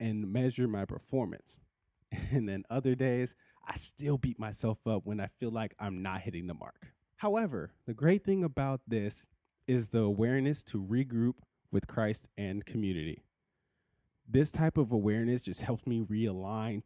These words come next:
to what is true, the true meanings of success that I mentioned before. Being able to circle back with my people helps remind me that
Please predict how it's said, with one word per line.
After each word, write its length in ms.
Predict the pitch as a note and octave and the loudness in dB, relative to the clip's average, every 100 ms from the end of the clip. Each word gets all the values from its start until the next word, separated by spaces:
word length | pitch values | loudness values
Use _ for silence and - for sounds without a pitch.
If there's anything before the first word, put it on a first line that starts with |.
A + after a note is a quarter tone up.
| - | -4
to 120 | A2 | -2
what 280 | G2 G2 - | -2 -4 -4
is 200 | C3 A#2 | -4 -6
true, 360 | - - C3+ B2+ | -6 -2 -2 -2
the 120 | A#2 | -2
true 340 | - - A#3+ A#3+ | -4 -2 0 2
meanings 440 | G3 F#3+ F3+ C#3 | 2 2 2 2
of 100 | C3+ | 0
success 460 | - A#2+ - A2 - | -2 -8 -4 -4 -4
that 160 | G2+ | -10
I 60 | F#2+ | -8
mentioned 340 | F#2 G2 F#2 | -6 -6 -8
before. 460 | G2 - F2 - - - | -12 -8 -8 -8 -14 4
Being 260 | D3+ D#3+ E3 | 6 8 4
able 220 | D#3+ C#3 | 2 -2
to 80 | A2+ | -2
circle 240 | C#3 C#3 | -2 2
back 240 | B2+ B2+ - | 4 4 2
with 300 | A2 E3 - | 6 8 8
my 160 | C3+ A2+ | 2 2
people 460 | - G#2 - F#2+ | 0 -2 0 -4
helps 420 | - D#3+ E3 - A#2+ | 2 2 2 -2 0
remind 540 | A#2 G#2 A#2+ B2+ A2 | 2 4 2 2 0
me 180 | G#2+ G#2 | 0 0
that 260 | G2+ G2+ | -2 -4